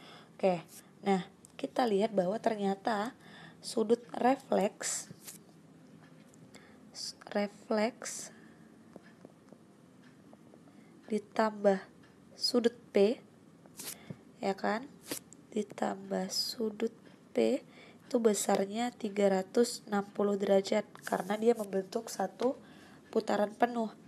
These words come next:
Maka ketika yang ditanyakan ialah besar sudut P itu berapa, maka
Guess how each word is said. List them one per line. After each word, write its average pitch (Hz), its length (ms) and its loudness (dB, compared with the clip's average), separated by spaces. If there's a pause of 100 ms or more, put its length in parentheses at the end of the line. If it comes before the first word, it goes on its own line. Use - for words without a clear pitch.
(460)
Maka 285 320 0
ketika 277 320 0
yang 226 160 2
ditanyakan 220 880 -4 (480)
ialah 190 720 0 (560)
besar 269 560 2
sudut 196 400 -2 (160)
P 240 320 6 (960)
itu - 80 -2
berapa, 202 640 4 (480)
maka 311 480 2